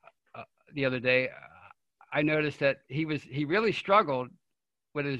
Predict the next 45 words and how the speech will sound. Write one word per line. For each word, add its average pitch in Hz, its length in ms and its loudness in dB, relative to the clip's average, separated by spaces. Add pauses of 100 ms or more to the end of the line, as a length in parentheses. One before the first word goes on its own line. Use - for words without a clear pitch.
with 131 140 -8
his 139 180 -4
accuracy 147 500 2
up 131 120 -2
until 127 180 -12
that 123 180 2
point. 131 240 0 (420)
And 143 80 0
then 151 80 4
he 156 80 6
had 165 160 6
a, 151 120 0 (200)
a 117 40 0
fourteen-yard 170 640 2
run 135 200 2
on 131 200 0 (120)
third 147 200 -2
and 127 80 -4
five, 151 380 2
and 143 100 -2
that 147 120 2
seemed 175 160 2
to 160 40 -2
get 160 120 0
him 151 100 0
going. 139 340 2
That 123 140 -8
seemed 160 160 2
to 139 60 -2
get 151 120 -2
him 147 80 0
back 147 220 2
into 135 140 -4
rhythm. 139 320 -2
His, 123 360 -8
his, 135 240 -6 (540)
his 147 140 -4
passing 165 380 4
really 139 180 0
picked, 147 260 -6 (220)
passing, 147 580 0 (380)
his 139 120 -4
accuracy 165 440 2
picked 143 260 -6
up 156 180 0